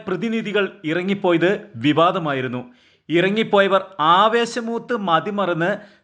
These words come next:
സമൂഹ മാധ്യമങ്ങളിലൂടെ തെറ്റായ പ്രസ്താവനകൾ ഇറക്കി നിർവൃതിയിലാണിപ്പോൾ. ഇതിനെതിരെ രൂക്ഷമായി പ്രതികരിച്ച് സീറോ മലബാർ സഭ മീഡിയ കമ്മീഷൻ ഇറക്കിയ പ്രസ്താവനയാണിത്.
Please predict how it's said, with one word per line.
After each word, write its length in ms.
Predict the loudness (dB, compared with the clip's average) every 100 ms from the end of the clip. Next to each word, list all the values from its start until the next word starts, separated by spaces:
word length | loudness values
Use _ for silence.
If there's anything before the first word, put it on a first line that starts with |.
| -4
സമൂഹ 420 | 2 2 2 2
മാധ്യമങ്ങളിലൂടെ 760 | 2 2 2 0 -2 0 2 2 0 -2
തെറ്റായ 420 | -4 0 2 2
പ്രസ്താവനകൾ 720 | 0 -8 -2 2 2 2 0
ഇറക്കി 340 | 0 0 -4 -6 -8 _ _
നിർവൃതിയിലാണിപ്പോൾ. 1040 | -6 2 2 2 2 2 2 2 0 -6 -8 -8 -10
ഇതിനെതിരെ 460 | -6 -2 -2 0 -2 -6 -20 _ 2
രൂക്ഷമായി 580 | 2 2 0 2 2 2 -2
പ്രതികരിച്ച് 480 | -2 0 0 -2 -4
സീറോ 380 | -2 -2 0
മലബാർ 380 | 0 2 4 2
സഭ 220 | 0 -2 0 -2 -4 -20 _
മീഡിയ 340 | -4 -2 2 0
കമ്മീഷൻ 480 | 2 -2 -2 -4 -4
ഇറക്കിയ 380 | -4 -2 -2 -2
പ്രസ്താവനയാണിത്. 880 | -6 -12 -4 -4 -2 -2 -2 -2 -4